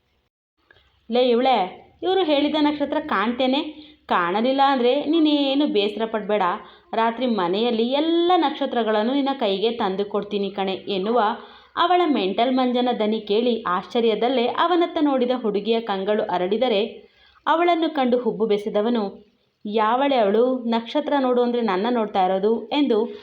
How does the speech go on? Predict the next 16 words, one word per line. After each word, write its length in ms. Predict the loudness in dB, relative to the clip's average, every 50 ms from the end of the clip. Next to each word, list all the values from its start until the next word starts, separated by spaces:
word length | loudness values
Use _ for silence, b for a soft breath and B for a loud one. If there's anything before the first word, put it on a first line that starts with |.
| B B B
ಎಂದಿನಂತೆ 540 | -2 0 0 2 2 2 2 0 0 -2 -2
ಗದರಿದ 380 | -2 0 0 0 0 0 0 0 -2 -2
ಕೂಡಲೇ, 680 | -4 -4 -2 -2 0 0 0 0 -2 -4 -6 -12 -20 b b b b b b b b b b b _ _ _ _ _ -20 B B B B B B B B B B B -6
ನಕ್ಷತ್ರವನ್ನು 720 | -6 -6 -4 -2 -2 -2 0 0 0 0 0 0 2 2
ನೋಡುವ 380 | 2 2 0 0 0 -2 -2
ಬದಲು 640 | -2 -2 -2 0 0 0 0 0 -2 -4 -6 B B B B B B B B
ಬಿಳಿ 280 | -2 0 2 2 2
ಪಂಚೆ, 420 | 0 0 0 0 2 2 2 2 2
ಬಿಳಿ 300 | 0 0 0 0 0 -2
ಶರ್ಟ್ 400 | 0 0 0 0 0 -2 -4 -4
ಧರಿಸಿ 560 | -4 -4 -4 -4 -4 -4 -4 -6 -8 -10 -10 -6
ಮದುವೆ 320 | -6 -4 -4 -2 -2 0
ಗಂಡಿನ 340 | 0 2 2 2 2 0 0 -2
ಅಲಂಕಾರದಲ್ಲಿ 880 | -2 -2 -2 -2 -2 -2 -2 -4 -4 -4 -2 -2 0 0 0 -2 -2 -4
ತನ್ನನ್ನು 380 | -2 0 2 2 4 4 4 4
ಬಳಸಿದ್ದ 500 | 4 4 2 0 0 -2 -4 -4 -2 -2